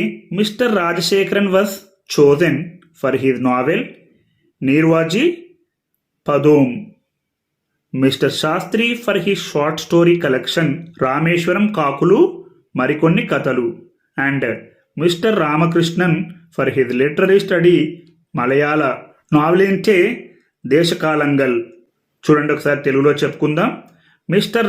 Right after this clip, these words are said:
రాజశేఖరన్ was chosen. చూడండి, చాలా చాలా ఇంపార్టెంట్. ఇది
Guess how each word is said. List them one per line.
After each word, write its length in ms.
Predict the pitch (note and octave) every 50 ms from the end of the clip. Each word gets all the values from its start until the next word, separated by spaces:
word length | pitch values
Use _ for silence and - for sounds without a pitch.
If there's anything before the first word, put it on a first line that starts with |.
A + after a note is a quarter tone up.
| E3+
రాజశేఖరన్ 800 | D#3 D3+ D#3 D#3 D#3+ - E3+ D#3 D3+ D#3 D3+ C#3 C#3 C3 B2 A2+ - - - _ _ C3+ A#2+
was 200 | B2 C3 D3+ D#3 D#3+ - - -
chosen. 420 | C#3+ C3 B2+ B2 A#2+ C3+ B2+ A#2 A2 G#2+ G#2+ - - _ _ _ _ _ _ _ _ _ _ -
చూడండి, 340 | - C#3 C3+ C3+ C#3 C3 B2 A2 -
చాలా 220 | C#3 C3+ C3 C#3 C#3 C3+ D3
చాలా 160 | C#3 C3+ C3+ B2+ B2
ఇంపార్టెంట్. 520 | B2 - C#3+ B2+ A#2+ - C3+ B2 A#2+ A2+ A2 - - _ _ _ _ _ _ _ _ _ _ _ _ _ - C3
ఇది 160 | C3 E3+ G3